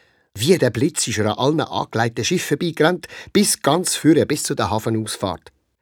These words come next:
Die Sonnenstrahl ist grad dort vorbeigesegelt. Der Nervling hat aus dem Rennen raus einen Gewaltsatz gemacht, ist von der Hafenmauer weit ins Meer rausgekumpelt und hat im Kielwasser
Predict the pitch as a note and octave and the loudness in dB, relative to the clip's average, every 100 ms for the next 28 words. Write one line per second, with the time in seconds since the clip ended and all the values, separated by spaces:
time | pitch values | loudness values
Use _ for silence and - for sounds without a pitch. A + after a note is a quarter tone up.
0 | _ _ _ _ - G3 G#3 E3 D3+ D#3 | _ _ _ _ 6 8 8 4 4 4
1 | D#3+ - F3+ F#3 - E3+ E3 D3+ F3+ F#3+ | 2 2 2 2 2 0 2 -2 -2 -4
2 | - G#2+ F#2+ F#2 - - - - A2 B2+ | -2 -2 -2 -14 -16 -18 -14 0 6 6
3 | F3 D#3+ B2 - - C3+ - - B3 - | 6 2 -2 -4 2 2 2 -2 2 4
4 | D3+ F3+ F3 G3+ F#3 F#3 F#3+ B2 A#2 - | 4 6 4 6 4 4 2 2 0 2
5 | B2+ F3 A3 - - E3+ - - - - | 6 6 4 0 2 2 2 -6 0 0
6 | - - _ - F#3 - C#3+ C3+ G3+ B3+ | -2 -12 _ 4 4 4 2 6 6 6
7 | A3+ G3 F3 E3 C4 - - C#3 B2+ D3 | 6 6 4 4 2 0 0 0 6 8
8 | G#3+ A#3 G#3+ G3 G#3 - G3+ G#3+ G3 - | 8 6 -2 0 0 4 4 4 0 0
9 | - - C3 D3+ D#3 A2+ - A3 B3+ F#3 | -8 -2 2 0 0 -4 0 2 4 4
10 | D3 - | 2 2